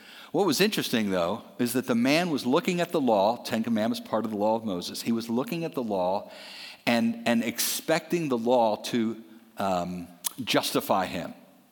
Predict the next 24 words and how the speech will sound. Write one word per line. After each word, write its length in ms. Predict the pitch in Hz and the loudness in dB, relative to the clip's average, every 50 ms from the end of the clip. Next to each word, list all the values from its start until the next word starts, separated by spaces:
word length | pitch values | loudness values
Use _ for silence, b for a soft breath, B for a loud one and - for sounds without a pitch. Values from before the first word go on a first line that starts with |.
| _ _ _ - | _ _ _ -4
to 100 | - 151 | -2 0
declare 420 | 123 131 127 - 143 127 127 127 120 | 0 0 0 2 4 4 4 4 2
him 300 | 104 123 113 110 110 113 - | 0 0 0 0 -2 -4 -2
innocent. 460 | 120 113 117 110 - - 95 85 - - - - B B B B B B B B B B B B B B B B B B - - | -2 0 0 0 -2 -4 -6 -6 -8 -12 -18 -20 B B B B B B B B B B B B B B B B B B 0 0
And 140 | 127 123 | 2 2
the 60 | 123 107 | 2 4
Bible 380 | 120 135 151 190 208 196 185 | 8 8 8 8 6 4 0
tells 320 | - - 135 113 107 - - | 0 4 4 4 4 2 -2
us, 120 | - - | -2 -2
the 60 | 123 | 0
New 140 | 120 139 180 | 0 0 0
Testament 460 | - 190 185 165 - - 151 135 120 | 2 2 0 0 0 -2 -2 -2 0
tells 260 | - 139 123 123 - | 2 2 2 2 0
us, 120 | 131 117 - | -2 -4 -2
the 120 | - 117 | 0 0
law, 600 | 104 104 110 117 135 139 - - 123 113 - - - - | 2 2 6 6 6 6 4 0 -10 -14 -16 -12 -4 0
the 100 | 120 127 | 0 2
law 300 | 127 131 135 156 165 156 | 4 6 6 6 6 6
was 200 | 143 139 123 104 | 6 2 2 0
never 380 | 135 135 139 147 139 143 147 | 2 4 4 4 4 4 2
intended 440 | 139 131 123 - 151 143 127 123 107 | 0 0 0 0 -2 -2 -2 -2 -4
to 80 | 101 98 | -6 -4
justify 520 | - 113 107 - - 110 98 - 101 95 | -2 -4 -4 -4 -4 -6 -4 -2 -2 -2
anybody. 440 | 95 95 98 90 87 78 73 71 - | -2 -2 -4 -4 -6 -6 -8 -8 -12